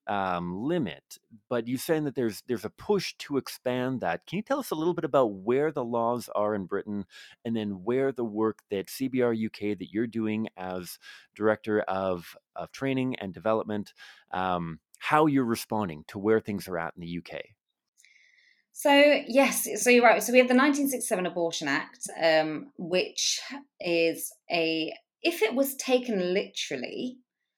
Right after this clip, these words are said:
Speaker 2: um, ninety-eight percent of abortions performed in, in the U K would be illegal because it is supposed to come under specifically mental health. Um, that, that was the, you know, when you look at the transcripts of when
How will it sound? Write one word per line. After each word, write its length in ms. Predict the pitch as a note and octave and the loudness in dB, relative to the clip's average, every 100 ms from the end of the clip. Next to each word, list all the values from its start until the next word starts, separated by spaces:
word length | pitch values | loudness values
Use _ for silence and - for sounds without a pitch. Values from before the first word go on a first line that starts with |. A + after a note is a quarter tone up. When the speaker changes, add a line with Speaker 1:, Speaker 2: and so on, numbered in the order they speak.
| - _ - | -20 _ 0
Speaker 2:
um, 420 | G3 F#3+ F#3+ G3 - | 4 6 4 -2 -2
ninety-eight 540 | G#3 A#3+ B3 A#3+ - | 2 2 4 2 2
percent 240 | - F3+ | -4 -4
of 40 | F3 | -2
abortions 460 | F3+ F3+ F3 F#3+ | -2 -2 -2 -8
performed 400 | - F3+ G3 G3 | -8 -6 -2 0
in, 260 | F#3 F3 E3 - | 0 -4 -4 -2
in 160 | G#3+ | 0
the 80 | A3 | 0
U 200 | F3 E3 - | 0 -2 -2
K 220 | D#3 D3+ | -6 -2
would 280 | F3 G3+ G3 _ | 4 4 2 _
be 320 | E3 D#3 D3+ - | -2 0 -2 -4
illegal 640 | D#3 D#3 C#3+ C#3+ D#3 A#3+ - _ _ _ _ _ | -4 -4 -4 -4 -6 -8 -14 _ _ _ _ _
because 200 | D#3+ F3 | -8 -6
it 120 | D3+ - | -4 -2
is 180 | G3 G3 | -2 -2
supposed 300 | - F3 E3+ | -2 -4 -4
to 100 | - | -6
come 140 | E3 | -4
under 380 | D#3 D#3 C#3+ D3+ | -2 -2 -4 -4
specifically 640 | - - - - - D#3+ | -6 -10 -12 -10 -8 -6
mental 580 | D#3+ D#3+ D#3+ E3+ - D#3 - - | -4 -2 -2 -2 -6 -8 -10 -6
health. 360 | D3+ D#3 - - - _ _ _ _ | -4 -4 -8 -18 -20 _ _ _ _
Um, 360 | - C3+ B2+ A#2+ _ _ _ | -4 -2 -4 -8 _ _ _
that, 240 | B3 A#3+ G3+ | 2 2 4
that 100 | A3+ | 2
was 120 | B3+ | 6
the, 240 | G#3+ F3 | 6 4
you 80 | - | 4
know, 140 | F3+ C#3+ | 2 2
when 120 | E3+ | -2
you 100 | D#3+ | 0
look 220 | E3 D#3+ | -2 -2
at 140 | D#3 - - | -10 -10 0
the 360 | D#3+ D3+ C#3+ C#3 | 0 2 -2 -2
transcripts 560 | G3 F#3 - D3+ - | -2 -2 -2 -4 -4
of 100 | C#3+ | -10
when 380 | C#3+ D3+ D3 C#3+ | -2 0 0 -6